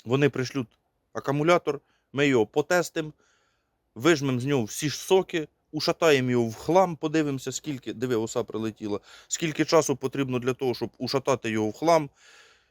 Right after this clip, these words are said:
Я думаю, що з такою аудиторією, з такою динамікою росту канала, е, знайдеться зацікавлений продавець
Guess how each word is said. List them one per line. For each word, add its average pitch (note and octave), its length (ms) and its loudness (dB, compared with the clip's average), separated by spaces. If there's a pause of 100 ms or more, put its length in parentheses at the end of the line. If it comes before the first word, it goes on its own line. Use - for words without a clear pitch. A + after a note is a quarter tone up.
Я G#3 140 4
думаю, F3 420 2
що D3 320 2
з - 80 -10
такою D3+ 440 -2
аудиторією, C#3+ 720 0
з - 80 -12
такою C#3+ 340 -2
динамікою B2+ 640 0
росту B2 340 0
канала, C#3 460 4
е, - 800 -8
знайдеться C#3 600 2
зацікавлений G#2 760 0
продавець A#2+ 680 0